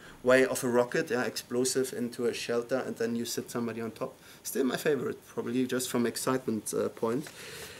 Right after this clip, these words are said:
But, uh, um, yeah, they, they did it by a balloon and they needed certain weather conditions, so there were trials with this. But then finally it was time, they, they actually sent him up.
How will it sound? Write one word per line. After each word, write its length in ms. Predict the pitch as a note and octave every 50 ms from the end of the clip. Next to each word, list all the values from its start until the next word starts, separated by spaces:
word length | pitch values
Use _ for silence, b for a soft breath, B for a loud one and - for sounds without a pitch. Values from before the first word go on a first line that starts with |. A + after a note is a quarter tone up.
| B B B
But, 260 | - C#3 C3+ C3+ -
uh, 220 | E3 D3+ D3 D3 C#3
um, 460 | D3 C#3+ C#3+ C#3+ C#3+ C#3+ C#3+ C#3+ B2+ - -
yeah, 120 | D3+ D3+
they, 160 | D3 D#3+ D3+
they 140 | C#3+ E3 E3
did 160 | D#3+ E3+ D#3
it 140 | D3+ C#3+ -
by 160 | D#3+ D3 C#3+
a 300 | C#3 C#3+ C#3 C#3 C#3 C3 C3 - -
balloon 520 | C3+ B2+ C3 E3 A3+ C4+ D4 D#4 E4 - - - - -
and 220 | - E3 E3+ F#3 F3
they 80 | F3+
needed 320 | E3+ F#3 F#3 F3+ E3+ F3 -
certain 320 | - F3+ E3 D#3+ - D#3
weather 240 | C3+ D3 D#3+ F3+ G#3
conditions, 540 | G3+ - G#3 F#3+ F#3+ G3+ - - G#3+ G3 -
so 140 | - D3+ C#3+
there 120 | C#3 C3+
were 140 | C3 C3 B2+
trials 500 | B2+ - - C#3+ C#3+ D#3 F3 F3 - -
with 160 | F#3 F#3 -
this. 240 | G3+ G3+ A3+ - - - B B B B B B
But 140 | D3 C3+
then 160 | - F#3 F3+ F#3
finally 500 | F#3 - F#3 F#3+ G3+ A3 G#3+ G#3+ G#3 F3
it 140 | C#3+ -
was 160 | D3+ C#3 B2+ -
time, 460 | - D#3+ E3+ F#3 G#3+ A3+ A3 G#3+ F#3+
they, 200 | D#3+ D3+ D3+ C#3+
they 220 | C#3+ D#3 D3 -
actually 280 | - D3 - - C#3 C3+
sent 280 | - - D#3+ D#3+ D#3+
him 140 | D#3+ C3 B2+
up. 240 | - F#3 A3 - -